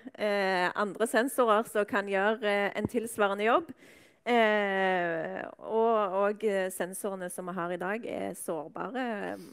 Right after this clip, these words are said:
på grunn av vær og vind. Eh, å ha noen sensorer som er kanskje mindre væruavhengig, eh, er kanskje å foretrekke, som kan gjøre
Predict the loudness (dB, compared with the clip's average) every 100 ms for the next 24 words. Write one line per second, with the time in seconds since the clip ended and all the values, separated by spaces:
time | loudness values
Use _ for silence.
0 | -18 -20 -20 -6 -6 -4 -2 0 2 2
1 | 2 4 4 2 -6 -10 0 4 4 4
2 | 2 2 0 -2 -4 -4 -4 0 0 0
3 | -2 -4 -4 -4 -4 -2 -2 -2 -6 -6
4 | -6 -8 -6 -6 -6 -8 -6 -2 0 2
5 | 0 -2 -6 -4 -2 -4 -6 -18 -20 _
6 | -6 0 2 2 0 -2 -4 -4 -2 0
7 | 0 -2 -6 -8 -6 -2 -2 -6 -12 -14
8 | -8 -8 -6 -6 -6 -8 -10 -10 -10 -10
9 | -10 -8 -8 _ -20 -14 -10 -2 2 4